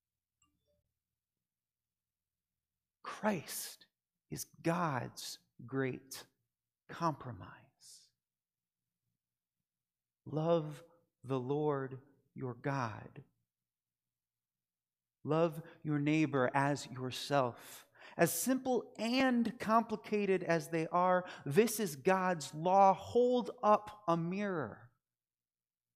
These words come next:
and take a good look. We all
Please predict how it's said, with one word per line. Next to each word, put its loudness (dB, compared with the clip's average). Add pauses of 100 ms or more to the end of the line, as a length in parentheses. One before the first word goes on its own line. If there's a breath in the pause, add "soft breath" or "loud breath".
and -14
take -8
a -6
good -4
look. -4 (3250)
We -2
all -2